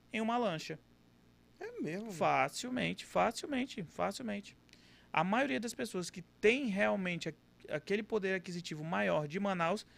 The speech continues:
Speaker 1: é tudo investido em lancha. Não tem
Speaker 2: Uhum.
Speaker 1: carro. Tem um carro legalzinho e tal, mas é lancha. Lancha, nós temos lancha aqui em Manaus de,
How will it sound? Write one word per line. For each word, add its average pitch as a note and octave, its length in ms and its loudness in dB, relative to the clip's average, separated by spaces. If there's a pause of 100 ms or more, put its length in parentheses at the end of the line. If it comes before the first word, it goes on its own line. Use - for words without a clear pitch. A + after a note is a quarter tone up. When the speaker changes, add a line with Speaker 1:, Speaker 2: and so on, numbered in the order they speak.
(240)
Speaker 1:
é B3+ 120 4
tudo G3 280 -4
investido C4+ 380 -2
em F4 60 -2
lancha. C4 360 -2 (480)
Não F3 160 0
tem A3 120 2
Speaker 2:
Uhum. A3 60 -4
Speaker 1:
carro. G3 380 4 (320)
Tem G3+ 120 2
um - 80 0
carro A#3+ 220 4
legalzinho G3+ 480 4
e A3 40 -4
tal, G3+ 180 4
mas A#3+ 240 0 (240)
é D3 120 6
lancha. E3 480 2 (240)
Lancha, F#3 280 0
nós B3 180 -2
temos A3+ 220 -2
lancha A3 260 0
aqui C4 160 -4
em - 20 -4
Manaus A3+ 360 0
de, B3+ 360 0